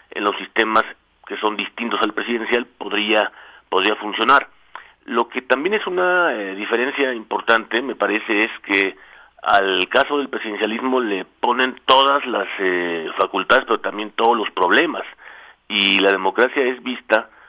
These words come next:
por eso mismo, justamente como un problema central,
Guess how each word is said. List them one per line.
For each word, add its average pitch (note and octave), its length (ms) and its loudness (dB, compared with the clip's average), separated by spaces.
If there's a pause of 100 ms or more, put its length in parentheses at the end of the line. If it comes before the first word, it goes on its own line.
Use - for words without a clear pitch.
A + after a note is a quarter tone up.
(180)
por G2 160 2
eso A#2 200 0
mismo, A2 440 0 (100)
justamente A2+ 520 0
como G#2+ 200 -4
un A#2 100 -6
problema G2+ 400 0
central, A2 600 2